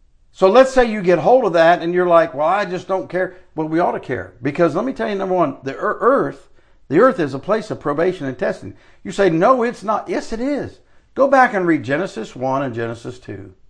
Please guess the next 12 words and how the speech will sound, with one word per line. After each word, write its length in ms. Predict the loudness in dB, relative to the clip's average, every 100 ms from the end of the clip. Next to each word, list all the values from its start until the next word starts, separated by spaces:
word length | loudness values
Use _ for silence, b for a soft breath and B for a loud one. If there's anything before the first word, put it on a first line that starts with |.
| _ _ _ _ _ _ _ _ _ _ 2
And 200 | 2 2
when 180 | 0 4
God 380 | 8 6 4
put 240 | -2 -2 0
them 240 | 0 0
in 320 | 0 0 2
the 160 | 0 0
garden, 580 | 4 6 6 2 -12 -20 _ _ _ _ _ _ _ _ _ _ _ _ _ _ _ -4
he 100 | -4
created 600 | -2 0 6 6 6 6
Adam 320 | 6 6 2
first, 500 | -2 -4 -6 -16